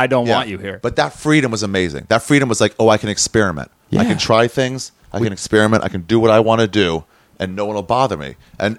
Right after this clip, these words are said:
Speaker 2: and the first show went okay for a little bit and then dropped off the face of the earth. I mean, I bombed at the end. I remember
Speaker 1: <laughs>
Speaker 2: having two bits left. I remember having two bits left to do and thinking,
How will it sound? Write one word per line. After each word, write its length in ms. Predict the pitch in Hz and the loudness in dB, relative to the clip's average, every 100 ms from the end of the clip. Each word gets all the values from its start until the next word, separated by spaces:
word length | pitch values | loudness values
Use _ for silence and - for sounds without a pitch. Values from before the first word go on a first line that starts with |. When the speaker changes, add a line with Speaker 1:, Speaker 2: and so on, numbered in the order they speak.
| - | -4
Speaker 2:
and 100 | 117 | -4
the 40 | |
first 280 | - 156 147 | 0 0 0
show 280 | - 135 151 | 2 2 2
went 280 | 104 117 117 123 | 0 -4 -2 0
okay 320 | 143 160 151 | 0 0 -2
for 120 | 151 | 0
a 20 | |
little 200 | 139 147 | 0 0
bit 160 | 151 160 | 0 -2
and 120 | 101 98 | -4 -2
then 260 | 98 87 78 | -2 -4 -8
dropped 420 | - 107 98 - | 0 2 2 2
off 160 | 92 - | 0 -2
the 60 | |
face 260 | - 87 - | -4 -4 -4
of 60 | 78 | -8
the 60 | |
earth. 60 | 65 | -8
I 60 | 82 | -2
mean, 120 | 95 | 2
I 100 | 95 | 2
bombed 440 | 80 95 90 85 | 2 0 0 -2
at 100 | 78 | -6
the 120 | 78 71 | -8 -8
end. 120 | 64 | -6
I 40 | 208 | -2
remember 680 | 202 160 160 156 139 147 143 | 0 0 0 0 0 0 0
Speaker 1:
<laughs> 0 | |
Speaker 2:
having 260 | 139 117 | -2 -4
two 240 | - 170 160 | -6 -4 -2
bits 260 | 147 - | -4 -4
left. 360 | 87 69 - - _ - | -8 -8 -12 -20 _ -12
I 40 | |
remember 160 | 113 120 | -2 0
having 160 | 110 104 | 0 -2
two 220 | - 170 | -2 2
bits 220 | 151 - | 2 2
left 140 | 131 - | 0 0
to 60 | |
do 340 | 107 98 80 73 - - 95 | 0 2 2 -2 -10 -10 -8
and 100 | 92 | -2
thinking, 420 | 117 110 104 | 0 0 -2